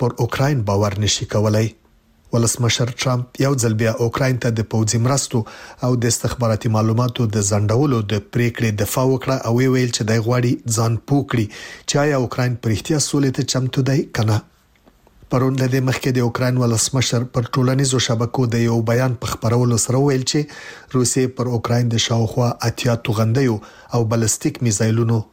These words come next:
او ورسره د نږدې دوه سوه ډرونونو په وسیله برید کړی. زلنسکي زیاته کړه چې په دې حملو کې د انرژۍ بېلابېل تاسیسات او د ملکي وګړو سیمې په نښه شوې. د حمله د دوه زره دوه ویشتم کال په فبروري میاشت کې پر اوکراین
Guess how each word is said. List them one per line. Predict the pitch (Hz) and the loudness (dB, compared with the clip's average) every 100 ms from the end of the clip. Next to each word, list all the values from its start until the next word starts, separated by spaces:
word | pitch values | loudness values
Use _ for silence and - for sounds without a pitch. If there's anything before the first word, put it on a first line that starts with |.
| - | -2
او | 123 | 0
ورسره | 127 - 143 143 | 2 0 -2 -2
د | 165 - - _ 131 120 | -2 -10 -20 _ -2 0
نږدې | 113 117 131 123 | 2 2 0 2
دوه | 147 - | 0 0
سوه | 117 107 104 | 0 0 0
ډرونونو | 107 120 131 143 107 | 0 2 2 0 -2
په | 107 101 | -2 -2
وسیله | - 117 117 - 123 | 0 0 0 0 0
برید | 120 - | 0 0
کړی. | 113 123 - - - - - - | -2 -2 -4 -16 -20 -20 -6 0
زلنسکي | 117 117 - - 110 | 2 2 0 0 0
زیاته | 135 131 | 0 -2
کړه | 127 139 123 | -2 -2 0
چې | 131 - | -2 -2
په | 110 | -2
دې | 104 104 | 0 2
حملو | 120 131 127 | 2 2 2
کې | - - - - 135 | -2 -2 -14 -8 -2
د | 147 143 | 0 2
انرژۍ | 131 120 123 131 123 | 0 2 2 2 2
بېلابېل | 131 113 117 117 117 | 0 0 0 0 0
تاسیسات | 98 117 - 135 131 - - - | -2 -2 -2 -2 -4 -10 -20 -6
او | 127 131 | -2 0
د | 131 | 2
ملکي | 131 - 156 | 0 0 0
وګړو | 113 107 104 - | 0 -2 -2 -2
سیمې | 117 113 - - | 0 -2 -4 -4
په | 117 120 | -2 0
نښه | - 107 | 0 -2
شوې. | - 123 - _ - - - | 0 -2 -2 _ -20 -10 -2
د | 98 | 0
حمله | 117 120 123 120 | 2 2 2 0
د | 110 | 0
دوه | 117 117 | 0 2
زره | 117 110 | 0 0
دوه | 113 | 0
ویشتم | 107 - 120 - | 0 -2 -2 0
کال | 117 113 | 0 0
په | 120 101 | -2 -2
فبروري | 143 135 113 113 110 123 | 0 0 0 2 2 2
میاشت | 120 - | 0 -2
کې | 123 - - - - - | -4 -4 -14 -20 -10 -2
پر | 135 | -2
اوکراین | 131 151 | 0 -2